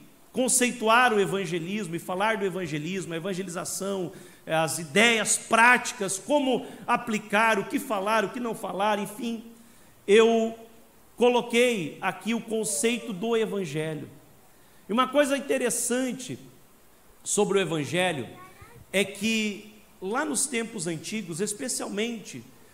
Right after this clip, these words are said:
no mundo greco-romano, quando acontecia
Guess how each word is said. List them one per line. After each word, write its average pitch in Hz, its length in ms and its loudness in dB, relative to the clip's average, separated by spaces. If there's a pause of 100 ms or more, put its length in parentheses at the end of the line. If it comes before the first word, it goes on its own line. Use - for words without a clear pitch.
(120)
no 170 100 -2
mundo 190 300 0
greco-romano, 170 920 -4 (960)
quando 269 600 2 (240)
acontecia 254 1120 0